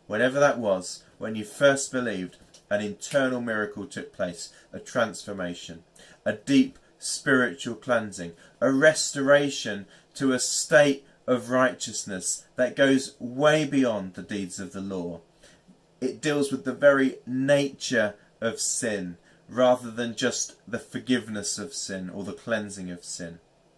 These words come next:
That has happened in your life and in my life. This is true of every person that has put their faith in Christ.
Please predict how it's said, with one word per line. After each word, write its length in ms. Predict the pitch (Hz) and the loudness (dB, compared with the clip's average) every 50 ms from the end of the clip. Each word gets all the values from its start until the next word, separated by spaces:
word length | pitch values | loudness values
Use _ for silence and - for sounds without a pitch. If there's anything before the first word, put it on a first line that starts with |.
| _ _ _ _ _ _ _ _ _ _ _ _ _ _ _ _ | _ _ _ _ _ _ _ _ _ _ _ _ _ _ _ _
That 220 | - 120 117 - 107 | 0 2 2 2 -2
has 180 | 113 101 - | -8 -12 -8
happened 460 | - 120 117 - _ - 95 90 87 - - | -8 -8 -8 -8 _ -10 -10 -10 -10 -12 -12
in 160 | 92 98 101 | -12 -12 -10
your 180 | 107 113 117 | -6 -6 -4
life 360 | 110 104 92 87 85 - - _ | -2 -2 -4 -4 -6 -10 -18 _
and 100 | - 87 | -16 -14
in 160 | 90 85 92 92 | -14 -12 -12 -12
my 140 | 92 90 | -10 -12
life. 460 | 90 90 87 85 85 85 _ _ _ _ _ _ _ _ _ _ _ _ _ _ _ | -12 -12 -12 -14 -16 -18 _ _ _ _ _ _ _ _ _ _ _ _ _ _ _
This 140 | - - - | -12 -10 -10
is 120 | 117 - | -10 -10
true 260 | - - - 131 117 | -12 -6 -4 -4 -4
of 140 | 113 110 - _ _ - | -4 -6 -10 _ _ 4
every 320 | 123 120 113 - 110 101 | 4 4 4 0 -8 -10
person 500 | - - - 98 90 85 - - - 98 98 | -10 -8 -6 -6 -6 -6 -10 -14 -14 -12 -10
that 100 | 95 - | -10 -10
has 120 | 90 87 | -10 -12
put 280 | - - 123 - - - | -12 -10 -12 -12 -8 -6
their 140 | 101 98 | -6 -6
faith 460 | 98 - - 113 104 95 90 - - _ _ _ _ _ _ | -6 -4 -4 -2 -2 -4 -8 -12 -20 _ _ _ _ _ _
in 140 | 98 98 92 | -14 -14 -14
Christ. 520 | - - 110 104 95 92 - - - - | -8 -4 -2 -2 -2 -4 -8 -14 -18 -20